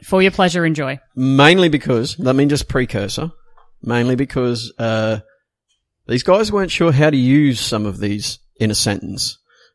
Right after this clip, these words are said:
Speaker 2: Uh, we are unpracticed at this point, so there may be some, uh,
Speaker 1: Now, is this going in, like, severe Aussie, like, over
Speaker 2: Oh.
Speaker 1: the O T T
Speaker 2: So,
Speaker 1: slang?
Speaker 2: yeah, oh yeah.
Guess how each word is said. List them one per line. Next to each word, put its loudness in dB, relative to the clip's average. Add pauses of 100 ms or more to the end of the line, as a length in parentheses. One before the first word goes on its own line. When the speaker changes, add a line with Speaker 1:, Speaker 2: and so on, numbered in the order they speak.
Speaker 2:
Uh, 2
we 6
are 6
unpracticed 2
at -4
this -4
point, -6 (160)
so -2
there 0
may 4
be 2
some, -2
uh, 0 (260)
Speaker 1:
Now, 4
is 2
this -2
going 4
in, 0
like, -2
severe 0
Aussie, -4
like, -6
over 4
Speaker 2:
Oh. 0
Speaker 1:
the -4
O 0
T -4
T -4
Speaker 2:
So, -2
Speaker 1:
slang? 4
Speaker 2:
yeah, -2
oh 2
yeah. 0